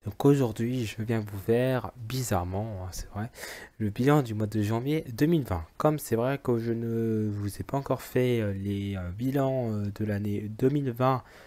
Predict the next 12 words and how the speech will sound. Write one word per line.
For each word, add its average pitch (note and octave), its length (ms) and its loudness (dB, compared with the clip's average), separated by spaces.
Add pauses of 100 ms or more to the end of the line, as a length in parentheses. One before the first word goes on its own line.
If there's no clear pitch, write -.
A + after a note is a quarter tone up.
(180)
pour D3+ 160 6
ma D3 160 4
station G#2 300 -2
météo, A#2+ 440 -2
mais A2 160 0
là B2+ 160 4
je A#2 140 -2
viens A2 200 0
vous G#2+ 100 2
les G2+ 140 4
faire A#2+ 420 0 (440)
rapidement A#2+ 1080 2